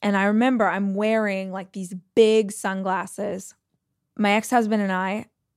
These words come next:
like, we're talking at this lunch, and behind these sunnies, I'm just, like,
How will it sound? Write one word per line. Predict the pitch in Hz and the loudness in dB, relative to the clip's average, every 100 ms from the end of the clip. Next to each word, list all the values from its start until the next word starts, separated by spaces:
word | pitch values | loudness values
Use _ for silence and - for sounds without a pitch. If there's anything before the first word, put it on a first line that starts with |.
| _ | _
like, | - 190 - | -8 -6 -4
we're | 196 | -4
talking | 196 - 294 302 214 196 | -4 0 2 2 -2 -4
at | 190 | -4
this | 190 185 | -6 -4
lunch, | 247 262 196 - - | 0 0 -2 -6 -10
and | 202 196 190 - - - _ _ _ _ - | -4 -2 -2 -4 -12 -20 _ _ _ _ -4
behind | - 190 220 247 | -2 0 2 2
these | 262 240 | 2 0
sunnies, | - 214 202 175 | 0 0 -2 -4
I'm | 196 208 | -4 -4
just, | 226 | -2
like, | 330 | -4